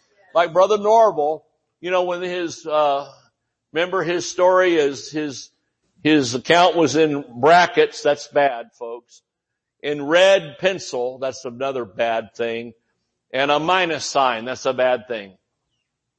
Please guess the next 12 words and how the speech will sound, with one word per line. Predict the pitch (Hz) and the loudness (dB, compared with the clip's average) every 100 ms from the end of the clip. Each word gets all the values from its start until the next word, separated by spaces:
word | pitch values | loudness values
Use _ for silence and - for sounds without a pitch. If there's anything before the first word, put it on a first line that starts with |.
| _ _ _ _ _ - | _ _ _ _ _ -2
Thirty-four | 143 160 143 160 160 | 2 2 2 2 4
thousand | 165 160 160 151 156 | 4 4 4 -2 2
dollars | 156 160 165 131 | 4 4 2 -4
in | 160 | -6
the | 156 | -4
red, | 156 156 151 117 | -4 -2 -2 -2
and | 117 | -6
that | 135 | -8
was | 143 139 | -10 -10
in | 147 | -12
the | |
seventies. | 135 - 143 131 113 95 82 - | -12 -6 -6 -6 -10 -16 -20 -20